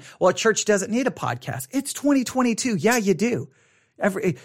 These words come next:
you don't need to just post your sermons on YouTube, right? Some church,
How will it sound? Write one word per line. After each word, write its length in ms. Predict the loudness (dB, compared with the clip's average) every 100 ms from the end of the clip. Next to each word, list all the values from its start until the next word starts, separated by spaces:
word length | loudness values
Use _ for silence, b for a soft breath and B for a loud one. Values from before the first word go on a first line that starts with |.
| 2
you 60 |
don't 140 | 2 2
need 140 | 0
to 80 | 0
just 200 | -2 2
post 280 | 2 2 0
your 80 |
sermons 420 | 0 2 2 0 0
on 200 | 0 2
YouTube, 540 | 2 0 -2 -6 -6 -16 _
right? 220 | 0 0 0
Some 200 | 0 2
church, 220 | 4 2